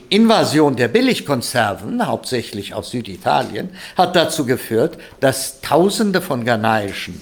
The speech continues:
Bauern ihre Existenzgrundlage verloren haben. Sie werden ihre Tomaten nicht mehr los. Stattdessen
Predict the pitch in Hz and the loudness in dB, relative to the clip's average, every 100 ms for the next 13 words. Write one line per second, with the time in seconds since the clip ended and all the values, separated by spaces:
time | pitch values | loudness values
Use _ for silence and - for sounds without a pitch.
0 | - 104 95 107 175 175 - - _ _ | -6 -4 -2 -2 -4 -8 -18 -20 _ _
1 | - _ _ _ 104 98 113 117 92 104 | -20 _ _ _ -8 -4 -4 -4 -8 -10
2 | - 127 107 - - 92 - 82 98 113 | -6 -4 -4 -4 -10 -12 -10 -10 -8 -6
3 | - 175 - - - - - _ _ _ | -4 -4 -4 -8 -16 -20 -20 _ _ _
4 | _ _ - - - - 117 123 165 185 | _ _ -20 -20 -16 -4 0 2 2 2
5 | 196 180 180 180 165 113 98 95 - 90 | 0 0 -2 0 0 0 -2 -4 -8 -12
6 | 87 - 135 202 170 87 - - - - | -12 -4 2 4 4 2 -8 -16 -18 -8
7 | - - 85 - 165 175 - 160 | -6 -4 -6 0 2 2 -2 -6